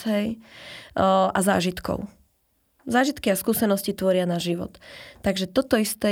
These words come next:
je, o, asi aj u psíkov, lebo je naozaj rozdiel, keby, určite tí psi takto nereagujú, keby s nimi ja nekomunikujem, keby s nami nežijú a mám ich len niekde na záhrade zavreté v koterci.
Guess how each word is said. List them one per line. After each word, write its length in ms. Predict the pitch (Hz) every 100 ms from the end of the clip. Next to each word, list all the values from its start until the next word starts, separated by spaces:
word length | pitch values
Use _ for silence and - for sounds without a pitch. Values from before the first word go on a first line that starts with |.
| 202
je, 180 | 190 185 180 180 -
o, 640 | 185 185 180 180 175 - - _ _ _ _
asi 300 | - 226 214
aj 20 | 185
u 60 | -
psíkov, 400 | - 214 208 180 180
lebo 240 | 180 190 190 - - - -
je 160 | - 202
naozaj 320 | 214 277 220 190
rozdiel, 320 | 196 185 196
keby, 560 | 185 196 175 185 180 -
určite 400 | 277 - 359 370
tí 80 | 285
psi 160 | -
takto 320 | 254 240 -
nereagujú, 640 | 220 190 190 190 190 208 233
keby 240 | 233 196
s 160 | 202 233
nimi 240 | 214 190
ja 80 | 190
nekomunikujem, 720 | 190 - 202 202 202 202 196
keby 160 | 196 185
s 80 | -
nami 240 | 202 185
nežijú 480 | 170 185 202 202 196
a 80 | 175
mám 160 | 185
ich 80 | 185
len 160 | 185 180
niekde 320 | 180 180 180
na 160 | 180
záhrade 320 | 190 190 185 170
zavreté 480 | 180 175 180 -
v 80 | 185
koterci. 560 | - - - - -